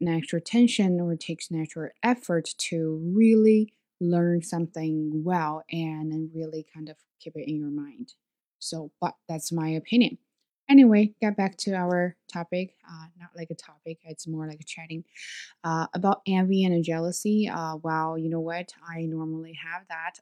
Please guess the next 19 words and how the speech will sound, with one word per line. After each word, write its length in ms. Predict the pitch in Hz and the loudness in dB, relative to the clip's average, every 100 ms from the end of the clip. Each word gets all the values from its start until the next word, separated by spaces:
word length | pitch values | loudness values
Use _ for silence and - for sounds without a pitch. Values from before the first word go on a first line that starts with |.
| 170 | -12
a 80 | 170 | -10
lot. 520 | 160 151 202 - - _ 160 | -10 -8 -10 -10 -16 _ -20
Uh, 300 | 156 139 - _ _ _ | -16 -14 -14 _ _ _
not 380 | 175 180 175 - | -2 2 2 2
like 220 | 165 165 | -2 -2
in 160 | 160 160 | -4 -4
a 40 | |
bad 220 | 156 160 - | -6 -10 -10
way, 200 | 156 156 - | -12 -10 -6
but 240 | 160 160 _ _ _ _ _ _ _ _ _ _ _ - - _ | -6 -6 _ _ _ _ _ _ _ _ _ _ _ -20 -20 _
think 200 | 214 240 | 4 6
about 360 | 214 196 185 - _ | 8 6 4 0 _
when 120 | 190 185 | -2 2
I 140 | 202 | 2
first 400 | 214 196 196 - | 2 0 0 -2
came 260 | - 185 185 | -2 -2 -2
to 200 | - 180 | -2 -4
Canada, 640 | - 175 175 170 170 170 - - | -4 -4 -2 0 0 -2 -6 -6
rem-, 280 | 175 165 | -2 -2